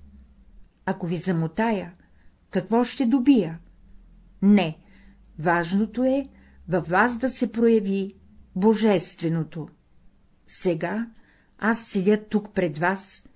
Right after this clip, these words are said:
спрял съм се и искам да бодна по едно семенце.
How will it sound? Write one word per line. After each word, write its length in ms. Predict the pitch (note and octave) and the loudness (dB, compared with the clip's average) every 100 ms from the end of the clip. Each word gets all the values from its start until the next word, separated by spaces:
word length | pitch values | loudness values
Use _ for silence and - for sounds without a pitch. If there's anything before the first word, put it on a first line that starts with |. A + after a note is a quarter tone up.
| - _ _ | -20 _ _
спрял 480 | - - G#3 G#3 G#3+ | -12 -2 2 4 2
съм 240 | - A#3+ | 0 0
се 200 | A3+ - | 0 2
и 220 | C4+ F#3+ | 2 2
искам 320 | G#3 G#3 B3+ A#3+ | -2 -2 2 2
да 140 | G3+ | 2
бодна 460 | D3+ G3 G3+ A3+ A3 | 2 2 4 2 2
по 140 | F#3+ | 0
едно 260 | E3 G3 G3+ | 2 0 0
семенце. 840 | - A#3 G3 E3 D#3 D#3+ - E3 | 0 2 2 0 -6 -10 -14 -14